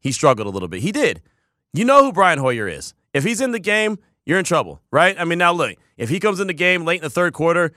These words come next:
he might be able to hold on to a victory. He might be able to get you down the field a couple times, right? But he's not a guy that's a long-term dude. But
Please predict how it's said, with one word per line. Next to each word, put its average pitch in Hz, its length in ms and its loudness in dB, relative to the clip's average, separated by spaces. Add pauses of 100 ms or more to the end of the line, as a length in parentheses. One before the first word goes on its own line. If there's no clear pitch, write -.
(160)
he 175 120 -2
might 180 160 4
be 170 100 -2
able 165 80 0
to 156 60 -2
hold 160 160 -2
on 156 100 0
to 151 120 -2
a 139 40 -2
victory. 104 500 -8
He 143 100 -6
might 190 160 4
be 175 100 -2
able 175 80 2
to 165 60 -6
get 151 180 -6
you 151 60 -10
down 151 200 0
the 139 60 -8
field 139 200 -2
a 123 60 -8
couple 127 200 -6
times, 104 260 -6
right? 170 260 0 (160)
But 220 80 -2
he's 262 100 -4
not 208 160 2
a 147 40 -4
guy 135 240 0
that's 113 220 -6
a 123 60 -8
long-term 117 540 -4
dude. 120 260 -4 (280)
But 226 280 0